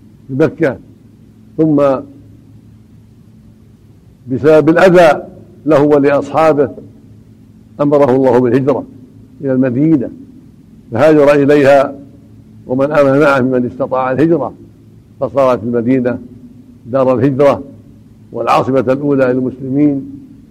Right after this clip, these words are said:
وانتشر فيها دين الله، وقام فيها سوق الجهاد بعد تعب عظيم وإيذاء شديد من قريش وغيرهم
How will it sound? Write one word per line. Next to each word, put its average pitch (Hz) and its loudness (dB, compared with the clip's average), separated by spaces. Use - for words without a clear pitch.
وانتشر 135 0
فيها 127 2
دين 131 -2
الله، 139 2
وقام 147 0
فيها 123 0
سوق 123 -8
الجهاد 117 -8
بعد 131 -2
تعب 143 -2
عظيم 135 -2
وإيذاء 147 0
شديد 139 0
من 143 -4
قريش 151 2
وغيرهم 139 2